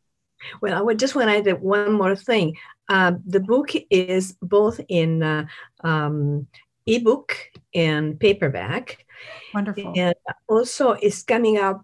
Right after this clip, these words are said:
Speaker 1: very, very soon on, uh, um, audiobook.
Speaker 2: Oh, we love
Speaker 1: Yeah.
Speaker 2: Audible books. <laughs> Those are wonderful.
Speaker 1: Yeah.
Speaker 2: Well, I'll make sure there is a link to not only your website,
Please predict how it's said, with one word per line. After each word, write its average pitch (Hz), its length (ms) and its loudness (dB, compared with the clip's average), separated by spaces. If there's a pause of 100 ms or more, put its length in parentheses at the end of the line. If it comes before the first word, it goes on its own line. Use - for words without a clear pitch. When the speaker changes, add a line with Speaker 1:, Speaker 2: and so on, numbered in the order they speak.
Speaker 1:
very, 220 320 4
very 190 260 2
soon 180 640 -2 (100)
on, 165 300 0
uh, 160 280 -2 (100)
um, 160 640 -2 (140)
audiobook. 202 600 -2 (420)
Speaker 2:
Oh, 370 420 4 (440)
we 294 220 0
love 254 200 2
Speaker 1:
Yeah. 220 80 -2
Speaker 2:
Audible 208 320 0
books. - 380 -6 (540)
<laughs> 294 520 -16
Those 233 340 -2
are 208 240 -4
wonderful. 202 840 -4 (480)
Speaker 1:
Yeah. 147 200 -4 (240)
Speaker 2:
Well, 233 180 0
I'll 247 140 2
make 330 200 -2
sure 302 220 -4
there 277 220 -2
is 233 180 -8
a 240 80 -6
link 247 260 -6 (260)
to 226 220 -6
not 214 220 -2
only 240 220 -2
your 302 220 -2
website, 220 520 -4